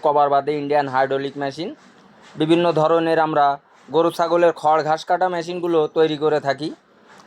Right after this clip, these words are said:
আপনারা এই মেশিনগুলো নিতে চাইলে অবশ্যই আমার সাথে যোগাযোগ করবেন।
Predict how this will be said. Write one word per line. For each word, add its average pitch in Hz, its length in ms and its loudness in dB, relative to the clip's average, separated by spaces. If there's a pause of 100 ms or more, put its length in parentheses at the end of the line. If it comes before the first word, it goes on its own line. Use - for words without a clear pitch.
(160)
আপনারা 170 400 0
এই 175 60 0
মেশিনগুলো 175 480 -2
নিতে 175 260 -2
চাইলে 170 300 2
অবশ্যই 160 320 2
আমার 180 160 0
সাথে 170 220 -6
যোগাযোগ 160 440 -2
করবেন। 170 380 0